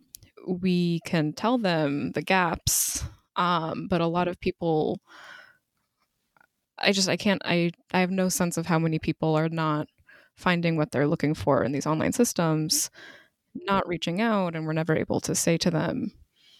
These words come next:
"We have it." It's just hard to find if you're not used to this kind of research. We have, I think,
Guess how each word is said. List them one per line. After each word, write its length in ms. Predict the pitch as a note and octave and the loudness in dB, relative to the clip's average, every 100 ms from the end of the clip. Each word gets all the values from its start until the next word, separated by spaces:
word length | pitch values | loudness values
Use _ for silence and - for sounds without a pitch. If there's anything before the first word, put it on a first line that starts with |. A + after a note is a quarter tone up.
| _ _ _ _ - - - - - | _ _ _ _ -20 -20 -20 -16 -2
"We 140 | A3 | 0
have 260 | G3 F#3 E3+ | 0 0 2
it." 260 | D#3+ D3+ C4 C4 - - - - - - - - - | 2 0 -2 -4 -6 -6 -8 -10 -16 -18 -18 -14 -4
It's 220 | G3 - | -2 0
just 220 | - - | 0 0
hard 260 | - E3+ F3 | 0 0 2
to 200 | F#3+ D#3+ | 0 0
find 580 | - - F3+ F3 E3+ E3 | -2 0 2 2 0 -2
if 160 | F3 | -2
you're 80 | F3+ | 0
not 220 | E3 - | 0 0
used 280 | - E3 - | 2 0 2
to 100 | F3 | 0
this 180 | D#3+ D#3 | 0 0
kind 200 | - - | 0 0
of 120 | - | 0
research. 600 | D#3+ E3+ - E3 - - | 0 2 2 0 0 -2
We 220 | G3+ A3 | 0 2
have, 340 | A3 G3+ F#3+ F3 | 2 2 0 0
I 140 | - | -2
think, 420 | E3 D#3 D3+ - | -2 0 -2 -4